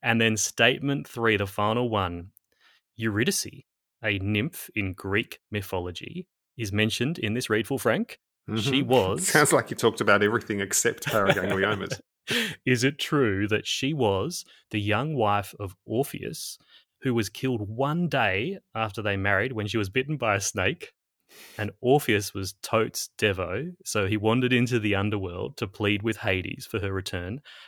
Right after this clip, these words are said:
Speaker 1: Hades was like, "Yeah, sure, mate, as long as you don't look back while I conduct her back to the surface." But Orpheus looked back,
Speaker 2: Mm-hmm.
Speaker 1: and she slipped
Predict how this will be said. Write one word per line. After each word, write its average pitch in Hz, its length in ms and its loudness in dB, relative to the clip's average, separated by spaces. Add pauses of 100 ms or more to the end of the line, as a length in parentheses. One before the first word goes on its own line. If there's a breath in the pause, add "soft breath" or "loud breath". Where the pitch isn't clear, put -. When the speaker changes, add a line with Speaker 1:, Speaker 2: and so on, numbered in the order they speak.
Speaker 1:
Hades 117 260 6
was 104 100 0
like, 104 200 4
"Yeah, 185 420 4
sure, 175 260 0
mate, 113 280 2 (340 soft breath)
as 127 140 0
long 131 180 2
as 139 80 0
you 151 80 2
don't 120 320 2
look 120 220 -2 (100)
back 104 400 6 (160)
while 101 260 2
I 98 140 4
conduct 98 640 -2
her 98 160 0
back 90 440 -2
to 101 100 -10
the 101 100 -6
surface." - 640 -4 (420 loud breath)
But 120 100 -2
Orpheus 113 720 0 (180)
looked 95 400 -8
back, 151 420 -2 (140)
Speaker 2:
Mm-hmm. 101 340 -6
Speaker 1:
and 92 120 -6
she 95 180 -6
slipped - 680 -6